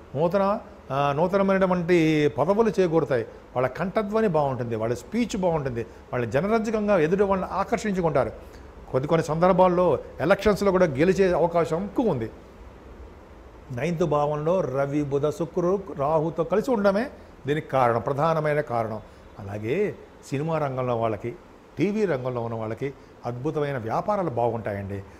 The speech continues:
ఎందుకంటే సప్తమ భావం బాగుండకపోయినా మీకు నైన్త్ భావం బాగుండడం వలన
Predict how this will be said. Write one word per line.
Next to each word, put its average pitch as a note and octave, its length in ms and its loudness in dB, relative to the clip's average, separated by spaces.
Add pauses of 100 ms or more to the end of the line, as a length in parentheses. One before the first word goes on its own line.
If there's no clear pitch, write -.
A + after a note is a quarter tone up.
(160)
ఎందుకంటే D#3+ 380 -2
సప్తమ F#3+ 320 -2
భావం E3 360 2
బాగుండకపోయినా D3 720 0 (300)
మీకు A#2+ 240 -6
నైన్త్ G3+ 300 -4
భావం F3+ 400 -4
బాగుండడం B2+ 480 -2
వలన C#3+ 340 -6